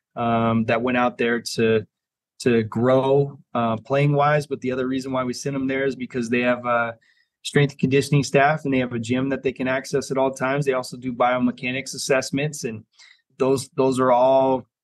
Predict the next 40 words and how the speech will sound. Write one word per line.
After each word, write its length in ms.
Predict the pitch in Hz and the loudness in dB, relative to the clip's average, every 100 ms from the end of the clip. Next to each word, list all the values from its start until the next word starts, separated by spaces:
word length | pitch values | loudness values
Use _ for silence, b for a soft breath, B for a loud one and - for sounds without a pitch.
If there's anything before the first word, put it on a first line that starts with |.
| _ 151 | _ -6
key 300 | 147 147 143 | -2 -2 -2
areas 560 | 131 135 135 127 120 - | 0 2 2 0 -4 -6
to 180 | 131 | -6
continue 680 | 120 120 - 139 139 131 127 - b b _ - | -6 -6 -6 -4 0 0 0 -4 b b _ 0
player 220 | 143 127 | 2 2
development. 560 | 117 123 127 104 98 107 | 0 0 0 -4 -12 -12
Like, 200 | 110 - | -14 -8
the, 220 | 123 107 131 | -8 -6 -2
what 200 | 139 156 | 0 2
has 160 | 139 | 0
changed 520 | - 156 147 147 139 | 0 2 4 4 0
with 120 | 143 127 | 0 0
summer 300 | 151 135 113 | 2 2 0
baseball 600 | 127 135 - 123 123 117 | 0 -2 -2 0 0 0
is 280 | 110 - - _ _ _ | -4 -8 -20 _ _ _
it's 180 | 120 139 | -6 0
not 220 | 139 139 | 0 0
just 300 | 131 127 - | -4 -6 -2
send 240 | 147 139 | 0 2
guys 260 | 131 131 123 | 2 2 0
out 180 | 123 120 | -2 -2
now 200 | 131 135 | -6 -6
to 100 | 123 | -6
get 160 | 131 | -10
more 180 | 131 123 | -8 -6
reps 280 | 123 127 - | -6 -6 -8
and 120 | 107 | -8
play 120 | 139 | -4
more 220 | 120 110 | -4 -4
games. 440 | 98 117 135 104 - | -6 -8 -8 -10 -12
There 180 | 117 120 | -6 -2
are 180 | 117 123 | 0 0
other 340 | 135 120 - _ | 0 -2 -4 _
areas 580 | 131 147 139 127 120 - _ _ _ | 0 4 4 4 0 -6 _ _ _
that 140 | 120 110 | -2 0
they 120 | 123 | 0
can 180 | 127 113 | 0 -4
continue 600 | 117 110 139 139 131 120 | -4 -4 -2 0 0 -2
to, 600 | - 135 127 123 120 - B B B _ | -6 -2 0 0 -2 -8 B B B _
um, 580 | 117 117 117 113 113 | -2 0 2 0 -2